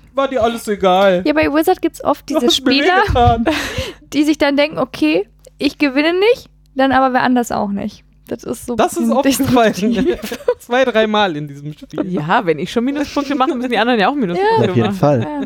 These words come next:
Speaker 2: Ja, einfach
Speaker 4: Weil
Speaker 2: mit reinziehen.
Speaker 4: es, es gibt halt einfach zu gute Belohnung, wenn man genau die Stichanzahl trifft.
Speaker 3: Ja.
Speaker 4: Und,
Speaker 1: Das ist
Speaker 4: äh,
Speaker 1: die einzige Belohnung, oder?
Speaker 3: Ja, ja,
Speaker 1: Also,
Speaker 3: genau.
Speaker 4: Ja, plus
Speaker 3: Das ist
Speaker 1: alles
Speaker 3: nur dann
Speaker 1: andere tut
Speaker 3: Pluspunkte.
Speaker 1: weh, genau.
Speaker 3: Ja.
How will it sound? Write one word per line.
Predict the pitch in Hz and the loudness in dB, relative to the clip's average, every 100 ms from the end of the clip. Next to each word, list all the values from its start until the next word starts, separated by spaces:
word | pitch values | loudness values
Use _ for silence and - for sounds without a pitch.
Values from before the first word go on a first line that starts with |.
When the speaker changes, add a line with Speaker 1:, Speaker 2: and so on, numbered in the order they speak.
| - - | -8 -8
Speaker 2:
Ja, | 254 | -6
einfach | 254 262 | -4 0
Speaker 4:
Weil | 247 | 0
Speaker 2:
mit | 247 - | 0 -2
reinziehen. | 233 226 233 - 208 202 196 - 196 - | 0 0 -2 -6 -6 -6 -8 -10 -10 -10
Speaker 4:
es, | 165 - | -14 -8
es | 156 - - | -4 -4 -4
gibt | - | -2
halt | - 127 | 0 -2
einfach | 131 - 120 | -2 -4 -6
zu | - - 143 139 | -6 0 0 0
gute | - 143 143 | 2 2 2
Belohnung, | 131 131 135 143 131 117 | 2 2 4 4 2 2
wenn | 117 | 2
man | 120 117 120 - - - - | 2 2 -2 -12 -20 -20 -6
genau | 127 123 | 0 2
die | 120 123 | 2 0
Stichanzahl | 113 - 127 123 117 117 | -2 -2 0 0 2 0
trifft. | - 135 - - | 2 -2 -2 -2
Speaker 3:
Ja. | 240 208 - - | 0 0 -4 -12
Speaker 4:
Und, | - 127 117 113 | 0 0 0 0
Speaker 1:
Das | 123 120 | 0 2
ist | |
Speaker 4:
äh, | 113 | 0
Speaker 1:
die | 143 | 0
einzige | 226 294 233 | -2 -2 -6
Belohnung, | 147 139 143 139 277 285 | -6 -4 -4 -4 -2 0
oder? | 277 - | 2 2
Speaker 3:
Ja, | 247 | 2
ja, | 220 | 2
Speaker 1:
Also, | 226 | 2
Speaker 3:
genau. | 240 233 | 0 2
Speaker 4:
Ja, | 269 | 0
plus | 247 151 | 2 2
Speaker 3:
Das | 240 | 2
ist | 247 | 2
Speaker 1:
alles | |
Speaker 3:
nur | 294 | 2
dann | 277 | 2
Speaker 1:
andere | 262 339 | 0 0
tut | 214 | 0
Speaker 3:
Pluspunkte. | - 330 - 196 | 0 -2 0 -2
Speaker 1:
weh, | 135 | -4
genau. | 120 175 | -4 -2
Speaker 3:
Ja. | 202 | -2